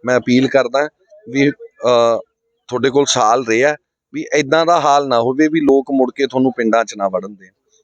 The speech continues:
ਤੁਸੀਂ ਆ ਕੇ ਸਮੇਂ ਨਾਲ ਇਹਨਾਂ ਦੀ ਬਾਂਹ ਫੜੋ, ਇਹਨਾਂ ਦੇ ਜਿਹੜੇ ਰੁਕੇ ਕੰਮ ਨੇ ਪੂਰੇ ਕਰਾਓ। ਤੁਹਾਨੂੰ ਬਹੁਤ ਵੱਡਾ ਇੱਕ, ਅ, ਬਹੁਮਤ ਨਾਲ ਪੰਜਾਬ ਸੰਭਾਇਆ ਲੋਕਾਂ ਨੇ। ਬੇਸ਼ੱਕ ਲੋਕ ਅੱਜ ਪਛਤਾ ਰਹੇ ਨੇ, ਪਰ ਜੇ ਤੁਹਾਡੇ ਕੋਲ ਮੌਕਾ ਤਾਂ ਆਹ ਸਾਲ ਦਾ ਮੌਕਾ ਰਹਿ ਗਿਆ,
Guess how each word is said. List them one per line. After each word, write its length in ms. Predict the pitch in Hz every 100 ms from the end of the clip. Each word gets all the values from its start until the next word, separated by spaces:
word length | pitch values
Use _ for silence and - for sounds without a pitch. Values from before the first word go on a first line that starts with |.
| _
ਤੁਸੀਂ 280 | 127 143 135
ਆ 160 | 120 113
ਕੇ 160 | 139
ਸਮੇਂ 340 | - 113 117 120
ਨਾਲ 240 | 123 123 -
ਇਹਨਾਂ 200 | 120 123
ਦੀ 120 | 131
ਬਾਂਹ 260 | 101 101 123
ਫੜੋ, 380 | 120 117 127 117
ਇਹਨਾਂ 180 | 120
ਦੇ 120 | 120 113 _ -
ਜਿਹੜੇ 200 | 117 127
ਰੁਕੇ 300 | 117 - 117
ਕੰਮ 260 | 110 104 107
ਨੇ 140 | 110
ਪੂਰੇ 320 | - 101 104
ਕਰਾਓ। 280 | 120 120 127 - _ _ -
ਤੁਹਾਨੂੰ 240 | 127 123
ਬਹੁਤ 240 | 117 135
ਵੱਡਾ 320 | 123 113 123 123
ਇੱਕ, 200 | - 117
ਅ, 420 | 120 _ 117 110 107 - _ -
ਬਹੁਮਤ 340 | 131 170 170
ਨਾਲ 260 | 147 139 120 - _ _ -
ਪੰਜਾਬ 360 | 127 117 113 113
ਸੰਭਾਇਆ 480 | 135 135 120 101 117
ਲੋਕਾਂ 320 | 117 - 127
ਨੇ। 120 | 135 - _ _ _ 107 98 113
ਬੇਸ਼ੱਕ 520 | 143 165 - 170 175
ਲੋਕ 340 | 156 151 151
ਅੱਜ 140 | 139 143
ਪਛਤਾ 360 | 143 - 117 117
ਰਹੇ 180 | 120 113
ਨੇ, 120 | 101 - _ _ _
ਪਰ 120 | 151
ਜੇ 260 | 139 135 165
ਤੁਹਾਡੇ 280 | 165 156 156
ਕੋਲ 140 | 156
ਮੌਕਾ 380 | 139 123 - 131
ਤਾਂ 120 | 139
ਆਹ 140 | 131 135
ਸਾਲ 300 | 123 117 110
ਦਾ 100 | 120
ਮੌਕਾ 320 | 113 107 117
ਰਹਿ 160 | 101 104
ਗਿਆ, 180 | 131